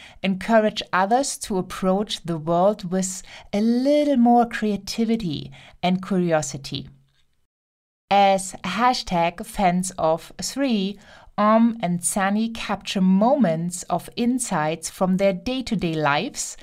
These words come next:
and give readers three takeaways to encourage others to focus, collaborate, and inspire. Their hope is to inspire children and their parents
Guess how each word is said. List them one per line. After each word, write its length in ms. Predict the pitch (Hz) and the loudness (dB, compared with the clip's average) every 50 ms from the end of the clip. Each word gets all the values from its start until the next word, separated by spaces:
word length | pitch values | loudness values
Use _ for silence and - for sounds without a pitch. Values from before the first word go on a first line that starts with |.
| - - - - - - _ | -20 -20 -20 -20 -20 -4 _
and 220 | 208 208 214 196 | 2 2 2 2
give 240 | 202 220 214 220 - | 2 0 -2 -2 -2
readers 640 | 202 202 226 247 269 233 202 175 175 175 175 - - | 0 0 2 2 2 0 0 0 0 -2 -4 -6 -10
three 380 | - - 240 262 277 294 302 | -8 -6 -4 -2 -2 -2 -4
takeaways 840 | - - 220 233 226 226 233 196 160 147 139 - 139 - - - - | -6 -6 -4 -4 -4 -4 -4 -4 -4 -4 -4 -6 -8 -10 -10 -10 -10
to 140 | - - 190 | -8 -6 -4
encourage 680 | - 165 170 170 - - 208 226 233 262 262 254 - - - 175 | -4 -4 -6 -6 -6 -2 0 0 0 0 -2 -4 -8 -6 -2 -2
others 400 | 170 170 160 170 175 180 - - | -2 0 -2 -2 -4 -4 -6 -8
to 160 | - - 151 | -10 -12 -12
focus, 720 | - - - - 226 240 233 277 262 262 269 - - - | -14 -6 -2 -2 -2 -2 -2 -2 -2 -2 -4 -6 -8 -12
collaborate, 800 | - - - 185 160 160 165 180 190 190 190 190 190 196 196 - - | -12 -8 -6 -2 0 0 0 0 2 2 0 0 0 -2 -6 -8 -6
and 240 | - 151 156 143 | -4 -4 -4 -4
inspire. 800 | 151 143 143 135 - - - - - 143 147 147 135 - - - - - _ _ _ _ - - - - - - - - | -6 -8 -8 -8 -8 -10 -8 -4 -2 0 0 0 0 -2 -4 -8 -12 -20 _ _ _ _ -20 -20 -20 -20 -20 -20 -20 -12
Their 220 | - 165 208 214 214 | -2 2 2 2 4
hope 280 | 208 214 285 330 - | 4 4 4 4 4
is 120 | 349 311 - | 2 -2 -4
to 120 | - - 208 | -2 0 0
inspire 520 | 190 185 185 - - 180 180 180 175 175 | 0 0 -2 0 0 0 2 2 0 -2
children 720 | 175 - - - 214 214 220 214 240 262 262 262 254 - - | -4 -4 0 2 2 2 2 0 0 0 0 -2 -4 -4 0
and 380 | - 262 285 302 302 302 285 285 | 2 4 4 6 4 4 4 2
their 120 | 190 170 | 0 0
parents 680 | 170 - - 147 139 135 135 - - - - - - | 0 -2 -4 -4 -2 -2 -2 -4 -6 -8 -10 -12 -12